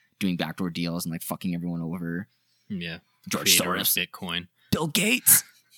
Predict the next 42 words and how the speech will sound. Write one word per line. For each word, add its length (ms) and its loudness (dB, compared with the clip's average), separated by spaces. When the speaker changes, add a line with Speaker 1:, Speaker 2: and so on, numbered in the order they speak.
Speaker 1:
Well, 100 2
I 60 4
mean, 120 4
the 60 2
creator 280 2
of 60 -2
Bitcoin. 460 -2
Speaker 2:
Yeah. 100 -8
We 120 4
won't 180 4
get 120 4
into 160 4
Speaker 1:
Satoshi 120 6
Speaker 2:
it, 120 6
but 80 6
something 280 6
Speaker 1:
Nakamoto. 140 8
Speaker 2:
like 360 4
that, 160 4
you 60 -
know? 80 -2
Speaker 1:
<laughs> 140 4
Yeah. 160 4
Speaker 2:
Somebody 320 4
that 140 4
just 200 0
creates 600 -2
a 40 -8
currency 480 -2
and 140 -10
decentralizes 800 -8
Speaker 1:
Yeah. 220 -2
Speaker 2:
everything. 480 -12
Speaker 1:
It's 100 -12
crazy. 200 2
Speaker 2:
That 60 0
could 80 -2
be, 120 0
like, 180 -6
the 80 -10
Jean 260 -4
Lafitte 280 -8